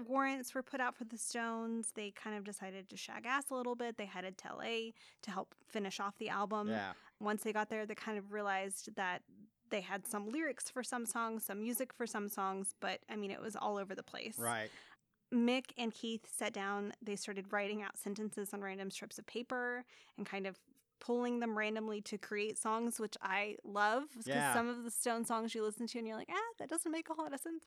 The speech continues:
Speaker 1: but it sounds good."
Speaker 2: That's the William Burroughs technique of,
Speaker 1: Okay.
Speaker 2: of writing. And what's the song that, uh, really has that on it? Um, oh, gosh. Uh, c-,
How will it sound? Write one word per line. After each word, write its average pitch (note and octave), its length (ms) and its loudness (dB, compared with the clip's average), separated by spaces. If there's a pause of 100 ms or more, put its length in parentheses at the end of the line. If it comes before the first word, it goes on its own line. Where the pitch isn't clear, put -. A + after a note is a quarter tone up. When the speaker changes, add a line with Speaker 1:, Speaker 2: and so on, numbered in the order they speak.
Speaker 1:
but - 100 -10
it - 120 -8
sounds G4+ 300 0
good." C4+ 220 4 (560)
Speaker 2:
That's D3+ 200 0
the C#3+ 100 4
William C#3+ 480 4
Burroughs C3+ 760 4
technique A#2 640 -4
of, B2 140 4
Speaker 1:
Okay. - 280 -2
Speaker 2:
of A2+ 180 -2
writing. A#2+ 580 0 (680)
And A#2 180 -2
what's C#3 200 -2
the B2+ 100 -8
song C3 420 0
that, B2 240 -2
uh, G#2+ 260 2
really B2 300 0
has A2 280 -4
that G#2+ 240 -2
on G2+ 220 -4
it? G#2 200 -6
Um, F#2+ 960 -10 (1600)
oh, A#2 300 -6
gosh. G#2+ 460 -8 (120)
Uh, G#2 240 -6 (1120)
c-, D3 80 -4